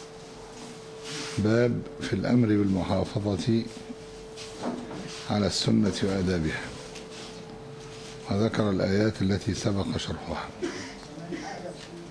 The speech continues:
قال: وأما الأحاديث فالأول عن أبي هريرة رضي الله عنه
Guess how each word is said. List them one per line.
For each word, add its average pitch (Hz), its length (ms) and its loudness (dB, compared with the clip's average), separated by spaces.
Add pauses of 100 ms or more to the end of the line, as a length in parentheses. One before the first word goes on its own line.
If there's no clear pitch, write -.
(2750)
قال: 127 180 8
وأما 117 400 4
الأحاديث 110 680 4
فالأول 110 760 6 (1400)
عن 110 180 6
أبي 127 260 10
هريرة 123 440 10
رضي 110 340 8
الله 104 420 6
عنه 117 400 8